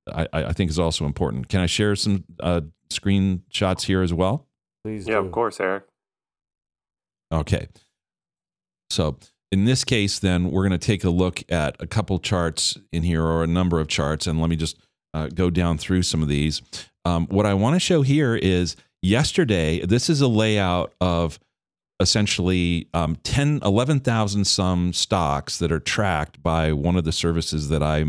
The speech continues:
Speaker 1: um, use for data source, a-, as a data source. It's guru focus dot com. If you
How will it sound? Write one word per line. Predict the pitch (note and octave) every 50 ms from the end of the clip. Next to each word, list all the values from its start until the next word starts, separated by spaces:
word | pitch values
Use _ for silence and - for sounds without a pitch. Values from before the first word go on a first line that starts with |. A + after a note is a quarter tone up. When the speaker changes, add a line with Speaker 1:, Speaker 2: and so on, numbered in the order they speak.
| D2 C2+ - _ -
Speaker 1:
um, | D2+ C#2+ C2+ C2+ -
use | - E2 D#2 D2+ D2+ D#2 D#2 - - - _ _ _ _
for | E2+
data | D#2 - F2+ F2 F2 E2+
source, | - - - D2+ C#2+ D2 - - - _ _ _ _ _ _ _ _ -
a-, | E2+ -
as | G2 F#2 D#2+
a | E2+
data | C#2+ F2+ F#2 F2+
source. | E2+ - - C#2+ C#2+ D#2+ -
It's | C#2+ E2 -
guru | F2+ E2 F2+ G2+ G#2 G2 F#2 F#2 F#2+ F#2
focus | F2 - - D#2+ D#2 - - F#2
dot | - F#2 F2+ - -
com. | - G2 F#2 G2 G2 F#2+ F2+
If | D2+ -
you | - D2 C2+ C2